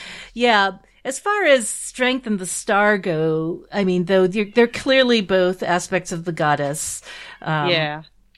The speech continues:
Speaker 1: and the strength
Speaker 2: Which
Speaker 1: card
Speaker 2: makes sense for Mercury as ruler of Virgo.
Speaker 1: Yeah, and they're opposites too. They're Leo, Aquarius. So again, there's that sort of polar thing
Speaker 2: Mm-hmm.
Speaker 1: going on,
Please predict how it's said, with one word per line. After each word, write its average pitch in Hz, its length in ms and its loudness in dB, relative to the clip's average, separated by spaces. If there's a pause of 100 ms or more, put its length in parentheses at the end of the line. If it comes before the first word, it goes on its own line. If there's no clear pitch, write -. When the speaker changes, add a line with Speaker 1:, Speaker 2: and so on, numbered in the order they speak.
(140)
Speaker 1:
and 202 260 0
the 247 120 -8
strength 381 320 -2
Speaker 2:
Which 294 100 -6
Speaker 1:
card 269 120 2
Speaker 2:
makes 226 220 2
sense 254 260 -4
for 220 180 -6
Mercury 208 560 -2
as 165 260 -4
ruler 175 440 0
of 165 200 -2
Virgo. 175 640 0 (240)
Speaker 1:
Yeah, 254 220 -2
and 277 80 0
they're 294 140 4
opposites 262 600 -2
too. 175 280 -2
They're 175 200 -4
Leo, 214 720 -2
Aquarius. 175 600 0
So 185 240 0
again, 196 260 2
there's 180 200 0
that 175 180 2
sort 180 180 2
of 160 240 -2 (240)
polar 190 400 4
thing 185 280 4
Speaker 2:
Mm-hmm. 185 100 6
Speaker 1:
going 160 400 2
on, 160 320 0